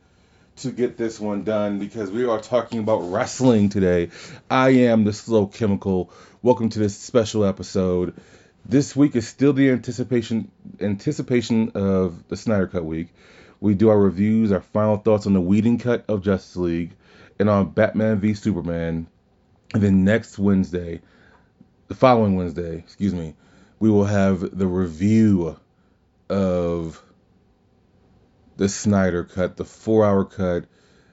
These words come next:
which I will be watching. I'm excited. A lot of great things happening this week here at the show. Thank you for joining me. If you did not know this is being pushed out to the feed, there's a good reason for that. You're probably not subscribed.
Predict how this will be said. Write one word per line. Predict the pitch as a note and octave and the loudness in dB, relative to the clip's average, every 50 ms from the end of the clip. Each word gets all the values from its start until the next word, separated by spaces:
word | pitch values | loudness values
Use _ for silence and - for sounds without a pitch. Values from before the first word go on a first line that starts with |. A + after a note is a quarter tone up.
| _ - | _ -4
which | F#2 F#2 F#2+ - - - | -4 -2 -2 -4 -6 -4
I | - G2+ G2 F#2+ | -2 0 2 2
will | F#2+ F2+ F2 F2 G2 G#2 G#2 G#2 G2+ G2+ G2+ G2 G2 F#2+ F2 - _ _ - | 0 0 -2 -2 0 2 4 4 4 4 4 4 2 0 -2 -8 _ _ -2
be | G2 F#2+ F#2 F2+ F2+ F#2 F#2 F#2+ F2+ E2+ E2 D#2+ D#2 | 0 0 2 2 0 0 0 0 -2 -4 -6 -12 -16
watching. | D2 D2 D#2+ F2+ F#2 F#2 F2+ F2+ - - F#2+ F2+ D#2+ | -12 -6 -2 -2 0 0 -2 -4 -4 -6 -6 -6 -4
I'm | F2 F2 E2+ | -6 -6 -6
excited. | E2 D#2+ - - - - - - F#2 F#2 F#2 F2+ F2+ F2+ F2+ - - _ - - - _ _ - | -8 -10 -12 -16 -18 -10 -4 -2 0 0 0 0 0 0 -2 -4 -8 _ -20 -20 -20 _ _ -8
A | F2 | -4
lot | F2+ F#2+ G2+ C3 C#3+ D3 C#3 | 0 2 4 6 6 6 4
of | G#2+ | 4
great | A#2 A#2+ A2+ A2 A2 - | 4 2 2 0 0 -2
things | A2 G#2+ G#2 G2+ - | -2 0 0 -2 -2
happening | - G2+ F#2+ F2+ - F#2+ F#2+ F#2 F2+ | 0 0 0 0 -2 -2 -2 -2 -2
this | F2 - - | -4 -6 -4
week | - F#2+ F#2 - | -4 -4 -4 -4
here | - F#2+ F2 F2 F2 F2 | -4 -4 -4 -2 -2 -4
at | D#2+ | -6
the | E2+ D#2 | -8 -8
show. | - - F#2 E2+ E2+ E2 E2 D#2+ - - - - - - - _ _ _ - | -6 -4 -4 -2 -2 -2 -4 -6 -8 -10 -16 -20 -20 -20 -20 _ _ _ 4
Thank | C#3 B2+ A2+ - | 4 4 2 -2
you | G2+ | -6
for | G2+ G#2+ | -6 -4
joining | F2 F2+ G#2 G2+ F#2+ F#2 F#2 | -2 0 0 2 2 2 2
me. | F#2+ F#2+ F#2+ F#2 - - - _ _ _ _ _ - | 2 0 0 -2 -4 -10 -20 _ _ _ _ _ 0
If | A2+ B2 A2+ A2+ - - - _ _ - | 2 2 2 0 -4 -18 -20 _ _ -10
you | G#2+ A2 B2 B2 | -6 -4 -4 0
did | G#2 B2 D3+ C#3 | 2 2 4 4
not | C3+ C#3+ D#3 F3+ - - | 4 4 2 2 2 2
know | C3 C3+ D3+ D#3+ D#3+ D3 | 0 2 2 2 0 0
this | B2 C#3+ - - | -2 -4 -8 -10
is | B2+ A#2+ A2 | -10 -10 -4
being | A2 C3 C3+ C3 C3 | 0 0 0 0 -2
pushed | - C3 - | -4 -4 -2
out | C3+ A#2+ A2 | -2 -4 -2
to | - A2+ A2+ | -2 -4 -6
the | A2 | -2
feed, | - C3 C#3+ D3+ D#3+ D#3 G#2 | -2 0 0 0 0 -2 -2
there's | A#2 C3 B2 | -2 -2 -2
a | C3+ B2+ | -2 -2
good | C3 D3+ D3 | -2 0 0
reason | E3+ F#3 F3 D3 C#3 | 0 0 0 0 0
for | G#2 G#2 F#2+ | 0 2 2
that. | E2+ - - - - | 2 0 -2 -4 -6
You're | G2 G2 | -6 -6
probably | G2+ - C3+ D3 D3+ D3 | -4 -2 -2 0 0 0
not | D3 D3 C#3 - G#2+ | 0 0 0 -2 -2
subscribed. | C#3 C3 - - C3 A#2+ G2+ F2+ D#2+ C2+ - - | -6 -8 -2 2 4 4 4 4 0 -2 -6 -12